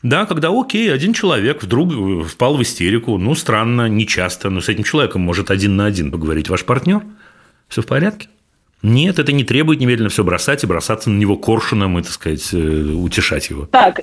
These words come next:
Speaker 2: и мы по полдня работаем с коллегой. Смогут ли они привыкнуть,
Speaker 1: Да.
Speaker 2: что у нас немножко разные принципы и подходы? Чуть-чуть.
Speaker 1: Вы с коллегой это обсудите. Вы с
Speaker 2: Мгм.
Speaker 1: коллегой это обсудите.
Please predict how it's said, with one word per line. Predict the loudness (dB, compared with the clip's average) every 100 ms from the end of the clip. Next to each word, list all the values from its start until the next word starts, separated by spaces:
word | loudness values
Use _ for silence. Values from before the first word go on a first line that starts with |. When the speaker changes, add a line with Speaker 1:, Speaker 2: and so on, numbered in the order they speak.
| 2
Speaker 2:
и |
мы | 4 4 4
по | 2
полдня | 4 2 2 2 2 2
работаем | 2 2 0 2 0
с | -2
коллегой. | 0 0 2 2 2 -2 -6 -8
Смогут | 0 2 4 2
ли | 2
они | 4 4 2
привыкнуть, | 2 2 2 4 4
Speaker 1:
Да. |
Speaker 2:
что | 4 0
у |
нас | 0 2
немножко | 4 6 4 4 4
разные | 4 4 2 0
принципы | 2 2 0 -2 0
и | 0
подходы? | 0 -2 2 4 4 0 -8 _
Чуть-чуть. | -4 -4 0 2 2 -2 -8
Speaker 1:
Вы | -2 0
с |
коллегой | 2 2 4 4
это | 2 0
обсудите. | -2 -2 2 2 0 0
Вы | 2 4
с | 4
Speaker 2:
Мгм. | 6
Speaker 1:
коллегой | 4 4 2
это | 0 -4
обсудите. | -4 -6 -6 -8 -12